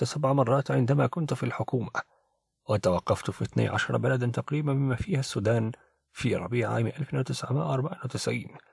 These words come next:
كنت قلقة لأنها أول مهمة دبلوماسية إلى حكومة نعتبرها معادية، ومع ذلك استقبلنا الرئيس عمر بشير بشكل حسن، وهو ضابط عسكري سابق. لاحظ معلومات أولبرايت المغلوطة عن البشير،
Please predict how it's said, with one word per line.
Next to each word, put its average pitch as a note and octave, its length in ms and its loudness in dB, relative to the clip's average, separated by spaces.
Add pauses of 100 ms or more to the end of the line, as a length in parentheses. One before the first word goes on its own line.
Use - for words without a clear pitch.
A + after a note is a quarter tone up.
(680)
كنت F#2+ 280 4
قلقة G#2 480 -2
لأنها A#2 500 2
أول B2+ 220 2
مهمة C3+ 520 0
دبلوماسية B2+ 720 0
إلى B2+ 120 0
حكومة D#3 380 -2
نعتبرها A#2+ 600 0
معادية، A2 560 0 (720)
ومع F2+ 320 2
ذلك G2 300 -4
استقبلنا A2 540 -4
الرئيس A2+ 360 0
عمر A#2+ 180 0
بشير A#2 300 -4
بشكل C3+ 380 -2
حسن، - 360 -4 (600)
وهو F#2 280 0
ضابط F2 360 -2
عسكري A#2 640 -4
سابق. - 400 0 (840)
لاحظ G2 440 0
معلومات F#2+ 560 -2
أولبرايت A2 420 -2
المغلوطة A#2 460 0
عن A#2+ 100 2
البشير، - 520 -4